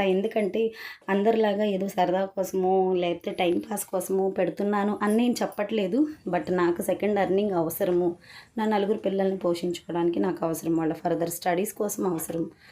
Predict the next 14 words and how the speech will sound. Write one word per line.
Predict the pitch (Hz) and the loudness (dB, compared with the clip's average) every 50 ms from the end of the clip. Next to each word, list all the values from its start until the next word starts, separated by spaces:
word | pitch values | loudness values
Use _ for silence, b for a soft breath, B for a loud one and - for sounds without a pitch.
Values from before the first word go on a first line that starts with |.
| B B B B B _ | B B B B B _
అంటే, | 190 180 165 - - - - 185 | -4 -4 -2 -2 -4 -4 -2 -2
ఆ, | 185 - - 190 | 0 0 2 0
నాకు | 175 170 170 - 175 170 170 170 - - | -2 -2 -2 -2 0 2 2 0 0 0
ఆ | 185 175 185 190 190 190 185 | 0 0 2 2 2 2 0
ఒక్క, | - - - - - - 240 226 220 220 208 202 196 190 190 214 220 B B B B B B B B _ | -2 -6 -16 -18 -4 0 2 4 4 4 4 2 4 4 2 2 0 B B B B B B B B _
ఒక | - 190 - 202 | -10 -6 0 2
ఆలోచనతోనే | 196 180 180 190 214 220 - - 240 226 220 233 226 233 254 | 4 4 6 6 4 4 4 2 0 2 2 2 2 2 2
నేను | 247 214 196 196 185 | 2 2 2 2 2
YouTube-లో | 185 185 - 196 185 190 180 | 0 0 -2 -2 0 2 2
అయితే | 170 170 - 202 | 2 0 0 -2
వీడియోస్ | 185 175 170 175 180 180 - | -2 0 0 0 -2 -2 -4
పెట్టడం | 185 170 165 - 180 175 | -6 -6 -2 -2 -2 -2
స్టార్ట్ | 180 - - 175 160 156 156 - | -2 -4 -6 -6 -6 -6 -4 -4
చేశాను. | 175 165 - - - 180 | -4 -4 -4 -2 -2 0